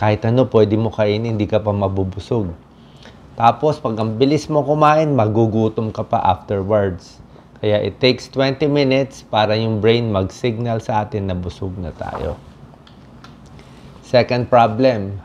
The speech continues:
higher risk for insulin resistance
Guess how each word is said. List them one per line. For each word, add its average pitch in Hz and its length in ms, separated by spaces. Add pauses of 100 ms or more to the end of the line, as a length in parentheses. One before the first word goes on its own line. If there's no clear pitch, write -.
higher 120 480
risk 143 480
for 113 240
insulin 113 560
resistance 120 880